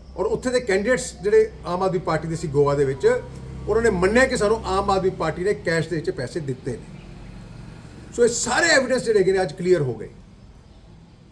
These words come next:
ਔਰ ਇਹ ਜਿਹੜੀ ਪੋਲੀ ਦੀ ਪੂਰੀ ਪਾਲਿਸੀ ਸ਼ਰਾਬ ਘੁਟਾਲਾ ਹੋਇਆ, ਅ,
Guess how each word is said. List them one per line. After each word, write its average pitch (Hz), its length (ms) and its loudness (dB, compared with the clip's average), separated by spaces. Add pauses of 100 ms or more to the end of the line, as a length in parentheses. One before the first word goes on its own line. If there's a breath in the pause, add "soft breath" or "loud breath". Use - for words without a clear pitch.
(220)
ਔਰ 139 200 -8
ਇਹ 170 200 0
ਜਿਹੜੀ 151 300 -2 (140)
ਪੋਲੀ 165 200 -2
ਦੀ 160 80 0
ਪੂਰੀ 156 280 -2
ਪਾਲਿਸੀ 139 360 -4
ਸ਼ਰਾਬ 147 320 -4
ਘੁਟਾਲਾ 127 320 -4
ਹੋਇਆ, 156 340 0
ਅ, - 1080 -12